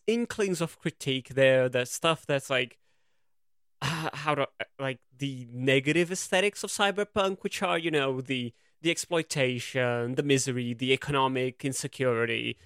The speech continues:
the homelessness, the violence, to a degree, uh, that, that is beyond or behind the neon, as you once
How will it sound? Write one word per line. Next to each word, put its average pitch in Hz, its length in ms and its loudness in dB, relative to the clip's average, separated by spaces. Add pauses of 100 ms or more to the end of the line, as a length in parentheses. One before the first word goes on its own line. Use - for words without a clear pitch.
(120)
the 147 120 4
homelessness, 120 840 -2
the 151 80 0
violence, 120 880 0 (500)
to 123 120 -6
a 120 40 -2
degree, 117 500 0 (380)
uh, 117 380 -2 (360)
that, 160 320 2 (240)
that 156 160 2
is 170 380 0
beyond 135 840 0 (340)
or 117 80 0
behind 113 680 0
the 120 100 0
neon, 104 520 0
as 110 200 -2
you 110 80 -4
once 113 440 -6